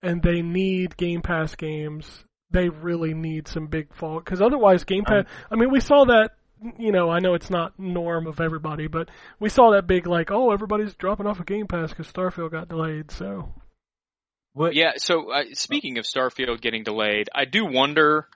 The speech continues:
Speaker 3: and I know they're not ready to show anything on it yet, but I do wonder if based on the,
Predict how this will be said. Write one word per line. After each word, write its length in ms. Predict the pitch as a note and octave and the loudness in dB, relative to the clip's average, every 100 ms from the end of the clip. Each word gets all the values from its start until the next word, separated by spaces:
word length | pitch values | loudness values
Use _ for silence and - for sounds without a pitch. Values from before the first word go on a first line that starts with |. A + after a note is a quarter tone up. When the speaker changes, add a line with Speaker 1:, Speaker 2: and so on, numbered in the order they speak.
| _ _ _ | _ _ _
Speaker 3:
and 140 | - C3 | -2 0
I 100 | C3 | 2
know 200 | D#3+ E3 | 2 4
they're 120 | C#3 | 4
not 200 | C#3 B2+ | 2 2
ready 240 | B2+ A#2+ | 2 0
to 80 | G#2 | 0
show 340 | - - A#2+ C3+ | -2 0 2 0
anything 380 | C#3 - C#3 | -2 -4 -4
on 160 | C3 C3 | -2 -4
it 80 | B2+ | -2
yet, 280 | A#2+ B2 - _ _ _ _ _ _ _ _ _ - | 0 0 -2 _ _ _ _ _ _ _ _ _ -4
but 100 | A#2+ | -2
I 80 | |
do 220 | B2+ F#3+ D3 | 0 -2 0
wonder 360 | C3 C3+ C#3 | 2 4 4
if 140 | B2 - | 2 2
based 320 | B2 A#2 - | 0 2 0
on 160 | A#2 | 0
the, 380 | A2+ G2+ G2 G2 | 0 0 0 -2